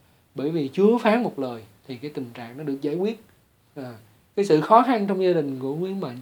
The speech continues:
chị em, Chúa sẽ giải quyết. Cái sự thiếu thốn về tài chính của quý ông bà chị em, Chúa sẽ giải quyết.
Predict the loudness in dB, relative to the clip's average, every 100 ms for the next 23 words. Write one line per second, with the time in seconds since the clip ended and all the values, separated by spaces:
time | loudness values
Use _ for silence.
0 | -10 -8 -10 -8 0 0 0 -4 -4 -4
1 | -4 -6 -10 _ _ _ _ _ _ _
2 | -6 -2 2 2 2 -2 -8 -6 -2 0
3 | 0 -2 -2 -4 -6 -8 -8 -4 -2 -2
4 | -4 -4 -6 -10 -10 -8 -8 -10 2 4
5 | 4 0 -2 -2 -2 -2